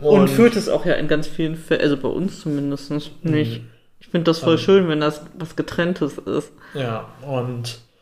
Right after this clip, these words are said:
Speaker 1: das ist da, das ist ke-, kein, für mich ist das, äh, ein Austausch von, von, äh, Gefühlen und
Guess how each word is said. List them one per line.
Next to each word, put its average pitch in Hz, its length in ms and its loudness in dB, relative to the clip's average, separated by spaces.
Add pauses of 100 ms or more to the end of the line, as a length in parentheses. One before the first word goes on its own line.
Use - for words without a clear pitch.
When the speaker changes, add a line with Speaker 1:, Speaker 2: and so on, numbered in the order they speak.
(640)
Speaker 1:
das 139 300 2
ist 139 180 -8
da, 143 160 -4
das 139 220 -2
ist - 280 -12
ke-, 151 320 -8
kein, 147 520 -6
für - 160 -10
mich 165 240 -2
ist - 380 -10
das, 135 380 -4 (220)
äh, 131 300 -2
ein 123 160 -8
Austausch 139 640 -2
von, 120 540 -8
von, 117 640 -6
äh, 113 800 -12
Gefühlen 160 520 -2
und 131 760 -6